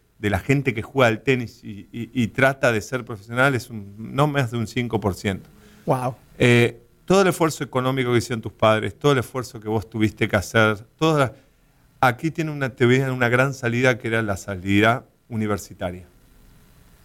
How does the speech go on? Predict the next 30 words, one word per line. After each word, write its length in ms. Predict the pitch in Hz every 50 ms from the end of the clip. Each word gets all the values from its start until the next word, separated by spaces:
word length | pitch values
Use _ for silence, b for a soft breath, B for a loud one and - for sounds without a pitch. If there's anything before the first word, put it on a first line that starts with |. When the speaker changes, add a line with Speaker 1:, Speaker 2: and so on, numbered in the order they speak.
| _ _ _ _ _ _ _ _ _ _
Speaker 2:
Ujú. 100 | 139 127
Speaker 1:
Entonces, 600 | 110 101 123 123 123 117 - - 123 - - - - _ -
ese 240 | 147 143 - -
era 140 | 143 127 110
para 220 | 117 113 107 107 110
mí 160 | 120 127 131
un 160 | 127 120 117
gran 380 | 113 117 117 120 120 120 117 110
backup 500 | - 98 98 95 - 117 110 117 - - _ _ _ -
de 140 | 110 101
poder 420 | 92 - - 101 101 101 110 110 110
armar 420 | 107 104 104 101 101 101 104 101
algo 300 | 104 104 104 107 104 104
acá 180 | 101 98 - 107
en 60 | 107
Estados 260 | 95 - - 123 117
Unidos 200 | 151 160 170 147
para 140 | 131 127 131
darle 140 | 139 143 135
la 160 | 131 127 127
chance 260 | - 147 143 139 123
a 40 | 131
los 100 | 123 120
chicos 300 | - 151 139 - 127 110
de 80 | 113 101
que 120 | - 120
hicieron 320 | 113 - 170 170 185 170
el 100 | 151 156
mismo 200 | 175 208 220 202
esfuerzo, 640 | 180 - - 175 160 127 104 - - 117 117 117 -